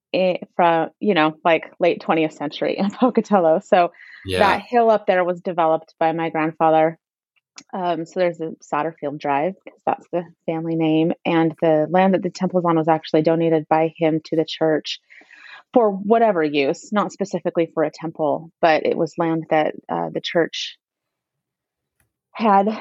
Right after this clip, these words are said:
Speaker 1: been given by him, and, and then they did end up deciding to, they put a stake center on it years ago and then put the temple on it. So, yeah,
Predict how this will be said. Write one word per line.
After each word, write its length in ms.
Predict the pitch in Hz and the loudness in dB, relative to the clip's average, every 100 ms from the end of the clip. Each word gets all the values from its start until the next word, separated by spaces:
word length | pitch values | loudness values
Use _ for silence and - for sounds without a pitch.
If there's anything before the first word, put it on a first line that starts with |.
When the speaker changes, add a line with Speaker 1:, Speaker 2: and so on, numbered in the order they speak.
| - - | -12 -6
Speaker 1:
been 140 | 240 240 | -2 0
given 280 | 254 254 | 0 0
by 160 | 220 202 | 0 -2
him, 280 | 190 202 208 | -2 -4 -2
and, 160 | 190 185 | -4 -6
and 440 | 180 185 185 175 | -10 -8 -8 -4
then 140 | 185 185 | -4 -2
they 120 | 185 | -2
did 180 | 185 185 | 0 0
end 240 | - 190 | -2 -2
up 120 | 196 - | -4 -6
deciding 460 | 180 196 190 190 - | -4 0 0 -2 -6
to, 160 | 175 170 185 | -4 0 0
they 80 | |
put 160 | 180 180 | 0 0
a 40 | |
stake 240 | 180 233 214 | 2 2 2
center 180 | 190 170 | 2 2
on 120 | 160 | 2
it 80 | 151 | 2
years 220 | 190 175 | 0 0
ago 280 | 165 160 160 175 | 2 2 0 -6
and 100 | 170 | -4
then 220 | 165 170 - _ _ - - | -2 -4 -8 _ _ -20 -12
put 100 | 190 | -8
the 60 | |
temple 320 | 190 240 233 170 | -4 -2 0 2
on 160 | 156 | 2
it. 200 | 160 - | 2 -2
So, 440 | - - 165 160 - _ _ _ _ _ _ - | -4 2 4 2 -2 _ _ _ _ _ _ 0
yeah, 280 | 294 294 | 2 2